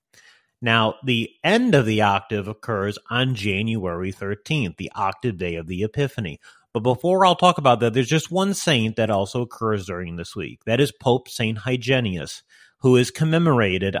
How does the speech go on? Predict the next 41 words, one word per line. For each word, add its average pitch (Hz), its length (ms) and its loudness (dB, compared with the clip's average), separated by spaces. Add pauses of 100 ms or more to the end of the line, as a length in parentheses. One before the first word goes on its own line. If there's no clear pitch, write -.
on 117 200 -2
January 104 580 0
eleventh 113 480 0 (100)
in 160 380 2
the 147 80 0
pre-fifty-five 104 960 -4
calendar. 110 640 -4 (380)
He 151 140 4
was 151 160 6
pope 131 360 4
from 123 200 2
the 117 80 0
year 113 200 2
one 113 300 0
thirty-nine 117 560 0
to 117 60 2
one 98 240 -2
forty, 151 400 2
so 127 160 -4
he 101 60 0
had 98 60 -2
a 101 60 -2
short 190 320 -2
reign. 98 460 -6 (300)
He 135 120 2
was 131 140 6
born 139 300 6
in 135 100 4
Athens, 123 460 0
Greece, 135 320 0
and 120 100 -2
during 120 240 2
his 117 120 -4
papacy 131 540 -2
determined 131 520 -2
the 113 60 -2
different 131 400 -2
prerogatives 135 680 2
of 110 80 -6
the 123 80 -6
clergy 147 640 -2